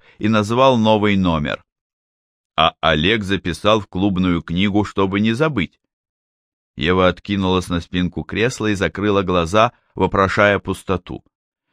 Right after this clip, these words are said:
В голову не пришло ничего, кроме остальных телефонных номеров. Четыре можно исключить, а еще семь. Чьи они?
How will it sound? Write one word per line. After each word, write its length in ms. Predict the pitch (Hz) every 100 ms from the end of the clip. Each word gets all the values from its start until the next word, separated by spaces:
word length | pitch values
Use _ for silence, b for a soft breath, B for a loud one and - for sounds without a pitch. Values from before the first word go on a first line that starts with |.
| _
В 100 | -
голову 420 | 78 135 143 139
не 100 | 135
пришло 420 | 127 123 117 135
ничего, 520 | 131 131 - 139 139 107
кроме 360 | 104 98 98
остальных 540 | 92 - 95 95 104 -
телефонных 640 | 87 87 - 82 82 82
номеров. 500 | 85 80 78 53 - _ _ _ _ _ _ _ _ _ _ _ _ _
Четыре 560 | - 107 87 113 127 123
можно 400 | 113 113 113 113
исключить, 640 | 110 - 135 131 92 - -
а 120 | - 80
еще 420 | 78 - 85 87
семь. 440 | - - 107 110 - _ _ _ _ _
Чьи 380 | - 156 156
они? 420 | 87 80 73 67